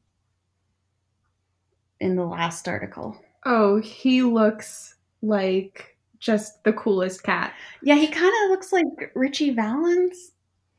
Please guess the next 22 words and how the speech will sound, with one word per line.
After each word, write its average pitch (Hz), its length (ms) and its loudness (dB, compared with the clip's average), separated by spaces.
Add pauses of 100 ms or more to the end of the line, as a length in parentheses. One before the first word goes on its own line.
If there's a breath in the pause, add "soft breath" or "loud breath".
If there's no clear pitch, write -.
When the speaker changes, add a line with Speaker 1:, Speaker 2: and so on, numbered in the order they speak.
(140)
Speaker 1:
and 254 400 4
somebody 262 600 2
else 190 340 -4
that 185 100 -4
I 185 40 -2
can't 185 380 -4 (360 soft breath)
figure 180 280 -4
out. - 160 -6
The 220 60 0
hair 240 280 6
is 196 140 2
Richie 170 240 -4
Valens - 360 -10
for 175 120 -10
sure. - 380 -6
Speaker 2:
Yeah, 208 400 4
for, 190 480 -4 (260)
for 190 140 -8
sure. - 400 -10 (160)
Speaker 1:
But 208 140 2
yeah, 196 200 6
he 233 580 0